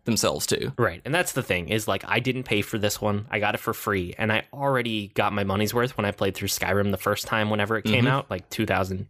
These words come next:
Speaker 2: ten or something. I don't remember when it came out. It's been a while.
Speaker 1: Twenty eleven, maybe?
Speaker 2: Maybe, I don't know.
Speaker 1: I
Speaker 2: It
Speaker 1: don't remember.
Speaker 2: Something like that. Um, so yeah, Skyrim Special Edition is more Skyrim,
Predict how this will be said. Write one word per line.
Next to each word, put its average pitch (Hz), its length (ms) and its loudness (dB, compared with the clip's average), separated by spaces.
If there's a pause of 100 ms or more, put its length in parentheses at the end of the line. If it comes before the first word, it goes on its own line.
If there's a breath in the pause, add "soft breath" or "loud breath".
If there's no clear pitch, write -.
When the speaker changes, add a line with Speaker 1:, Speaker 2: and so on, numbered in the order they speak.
(120)
Speaker 2:
ten 107 540 0
or 107 140 2
something. 113 520 0
I 98 60 2
don't 90 120 -2
remember 95 280 2
when 95 120 2
it 85 80 -4
came 95 180 -2
out. 92 180 0 (100)
It's - 100 -14
been - 140 0
a 92 60 0
while. 90 200 -4
Speaker 1:
Twenty 196 240 0
eleven, 170 580 2
maybe? 247 560 0
Speaker 2:
Maybe, 90 460 2
I - 80 -4
don't 92 120 2
know. 92 200 0
Speaker 1:
I 165 140 2
Speaker 2:
It 156 40 4
Speaker 1:
don't 117 160 -2
remember. 104 520 0 (200)
Speaker 2:
Something 95 340 2
like 90 200 -2
that. 87 340 0
Um, 98 340 0 (280)
so - 140 0
yeah, 95 220 0 (100)
Skyrim 131 540 0
Special - 320 0
Edition 107 400 2
is 92 440 0 (120)
more 92 400 2
Skyrim, 90 560 -2